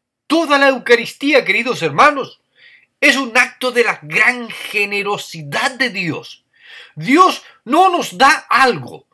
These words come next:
Dios nos da a sí mismo. Al participar, queridos hermanos, en este acto generoso de Dios,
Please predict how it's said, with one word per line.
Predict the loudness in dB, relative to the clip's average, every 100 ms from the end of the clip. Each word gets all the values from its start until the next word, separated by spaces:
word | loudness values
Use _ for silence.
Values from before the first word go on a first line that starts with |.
| _ -12
Dios | -4 2 2 2 -2 -10 _ -16
nos | -6 -2 -2 -2 0
da | 2 4 2 -6 _ _ -4
a | -2 -2
sí | -6 -4 -2 -2 -6 _ _
mismo. | -10 -6 -4 -4 -6 -10 -14 -18 _ _ _ _ _ _ _
Al | 0 0 2
participar, | 2 2 -2 -8 -8 -6 4 4 4
queridos | -4 -6 -4 -6 -4
hermanos, | 0 2 2 -2 0
en |
este | 0 0 -10 -8 0
acto | 0 0 -8 -14
generoso | -6 -4 -2 -2 -2 -6 -6 -6 -6
de | -4
Dios, | -2 0 0 -2 -6